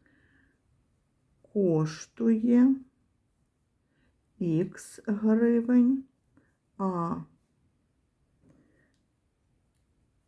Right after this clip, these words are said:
батарейка ігрек гривень. За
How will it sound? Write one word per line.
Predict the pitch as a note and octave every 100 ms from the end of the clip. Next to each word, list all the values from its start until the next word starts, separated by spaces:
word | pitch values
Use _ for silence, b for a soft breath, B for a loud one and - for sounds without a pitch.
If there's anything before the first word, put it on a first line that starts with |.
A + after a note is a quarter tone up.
| _
батарейка | E3+ D#3+ F3 F#3 F3 D#3 - E3+ E3+ - - E3+ D#3+ D#3 D#3+ E3 - - A#3 B3+ D4 - _ _ _ _ _ _ _ _ _ -
ігрек | D#4 D4+ C4+ C#4 C#4 - _ _
гривень. | C4 A3+ B3 B3 B3+ A#3+ A#3 A#3 A#3 - _ _ _ _ _ _ _ _ _ _ _ _ _ _ _ _ _ _ _ _ _ _ _ _ _ B B B B B B -
За | F#3+ F3+ G3+ F3 D#3 D#3 F#3+